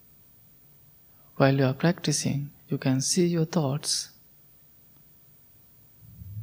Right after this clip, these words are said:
There's a wonderful meaning, wonderful definition for mindfulness. We call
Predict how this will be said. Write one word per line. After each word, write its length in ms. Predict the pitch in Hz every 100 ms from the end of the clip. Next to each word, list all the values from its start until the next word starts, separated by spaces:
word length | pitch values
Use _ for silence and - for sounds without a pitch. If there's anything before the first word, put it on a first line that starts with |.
| 120 - 151 - - - - - - -
There's 320 | 135 135 -
a 60 |
wonderful 460 | 127 131 139 131 139
meaning, 680 | 131 131 135 131 135 135 - - - - - - - _ _ _ - -
wonderful 380 | 135 135 131 127
definition 680 | 131 135 160 165 160 156
for 160 | 147 147
mindfulness. 920 | 135 135 131 - 127 135 135 - - - - - - - - - - - - -
We 100 | 139
call 360 | 135 139 127 151